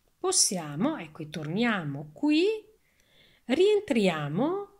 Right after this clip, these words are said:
eh, con maglia bassissima sulla prima catenella che abbiamo fatto e possiamo chiudere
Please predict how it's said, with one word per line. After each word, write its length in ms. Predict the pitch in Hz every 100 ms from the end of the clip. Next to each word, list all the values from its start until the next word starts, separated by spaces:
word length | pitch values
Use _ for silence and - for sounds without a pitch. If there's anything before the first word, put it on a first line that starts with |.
| -
eh, 280 | 180 170 170
con 240 | 226 190
maglia 400 | 226 294 226 185
bassissima 960 | 233 392 - - 139 - - 240 294 320
sulla 380 | - - 233 320
prima 380 | - 180 156 -
catenella 580 | 190 285 269 175 151
che 120 | 151 151
abbiamo 340 | 170 285 415
fatto 500 | - 156 135 - 320
e 40 |
possiamo 800 | 311 381 - - 143 135 294 311 -
chiudere 600 | 165 135 139 214 233